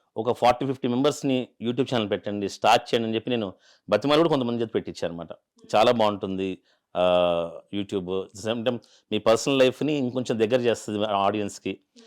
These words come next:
Speaker 1: ఇప్పుడు యాక్టింగ్ అనేది ఏంటంటే మనం వేరే ఒక క్యారెక్టర్‌లోకి వెళ్తాం, ఏదో ఒక క్యారెక్టర్‌లో యాక్ట్ చేస్తాం.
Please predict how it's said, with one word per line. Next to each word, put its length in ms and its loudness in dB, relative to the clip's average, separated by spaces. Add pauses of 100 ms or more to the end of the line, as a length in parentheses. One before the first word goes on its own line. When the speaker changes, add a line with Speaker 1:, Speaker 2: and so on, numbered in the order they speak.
Speaker 1:
ఇప్పుడు 220 0
యాక్టింగ్ 360 2
అనేది 180 0
ఏంటంటే 300 -4
మనం 420 0
వేరే 360 4
ఒక 180 4
క్యారెక్టర్‌లోకి 680 0
వెళ్తాం, 280 0 (1040)
ఏదో 200 2
ఒక 100 0
క్యారెక్టర్‌లో 400 2
యాక్ట్ 260 0
చేస్తాం. 280 -4